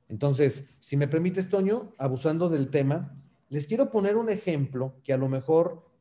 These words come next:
eh, les puede inclusive servir como, no le llamaría yo como estrategia porque no, no, no sería yo capaz de decirlo así, pero sí creo que es una forma de remunerar cierto tipo de operaciones, fíjense bien, cumpliendo, ojo,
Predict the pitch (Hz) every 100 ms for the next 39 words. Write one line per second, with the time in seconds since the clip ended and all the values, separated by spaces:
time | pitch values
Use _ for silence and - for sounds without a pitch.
0 | _ - 123 120 120 - 165 185 180 143
1 | 175 185 156 151 147 160 143 135 139 -
2 | 160 208 262 214 180 196 214 208 196 -
3 | 139 127 151 147 - 135 127 131 151 156
4 | 135 143 139 147 151 156 160 156 143 135
5 | 139 143 113 123 135 117 95 90 - _
6 | _ _ _ 147 151 143 208 214 208 214
7 | 214 214 208 196 180 165 180 180 - _
8 | 123 120 147 143 147 151 151 151 147 156
9 | 156 156 - _ _ _ - - 175 196
10 | 240 - 214 196 190 196 208 175 143 151
11 | 127 117 117 139 120 135 185 - _ -
12 | 170 226 170 120 107 127 - _ _ _
13 | _ _ _ _ - 147 143 180 202 226
14 | 226 - 151 165 - 101 -